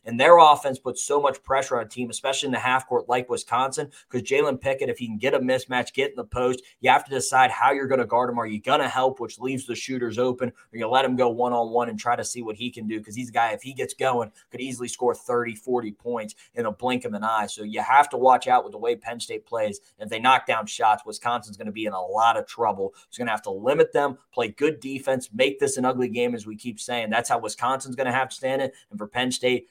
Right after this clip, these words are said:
speed it up, get open looks, and knock 'em down like they're capable of. And they could have a lot of success and get another quad one win, which would be huge for this team.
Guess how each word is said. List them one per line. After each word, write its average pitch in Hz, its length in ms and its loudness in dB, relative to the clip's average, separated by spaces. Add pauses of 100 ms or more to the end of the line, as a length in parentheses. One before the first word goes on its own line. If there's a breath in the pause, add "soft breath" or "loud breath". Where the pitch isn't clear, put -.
speed 131 320 -8
it 123 100 0
up, 120 240 4 (160)
get 135 160 4
open 131 320 6
looks, 120 240 0
and 113 160 -10
knock 120 240 2
'em 117 100 -6
down 117 220 0
like 110 160 -6
they're 110 80 -10
capable 107 420 -4
of. 101 140 -4
And 107 80 -8
they 107 60 -6
could 117 80 -2
have 107 100 -2
a 95 40 -2
lot 101 320 2
of - 40 -6
success 107 420 -8
and 107 80 -6
get 113 80 -4
another 123 320 0
quad 123 520 2
one 117 260 -2
win, 113 240 -2
which 101 160 -12
would 101 60 -14
be 104 80 -10
huge 110 260 -8
for 101 140 -14
this 92 160 -12
team. - 180 -20